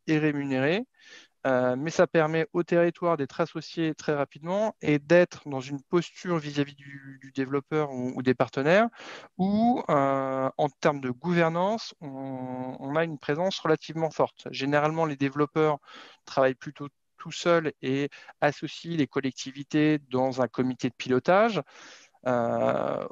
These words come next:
au final, quand il faut prendre les décisions, euh, stratégiques d'implantation,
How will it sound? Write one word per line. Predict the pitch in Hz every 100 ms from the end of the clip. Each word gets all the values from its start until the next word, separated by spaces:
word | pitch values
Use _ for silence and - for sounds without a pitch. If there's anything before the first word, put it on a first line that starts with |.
| -
au |
final, | 127 - 135 156 190 214 214
quand | -
il | 131
faut | 139
prendre | - 143
les | 135
décisions, | 123 131 - 139 135 143 147 151 147
euh, | 117 117
stratégiques | 113 - 131 139 131 147 143
d'implantation, | 135 - 135 123 127 - 175 196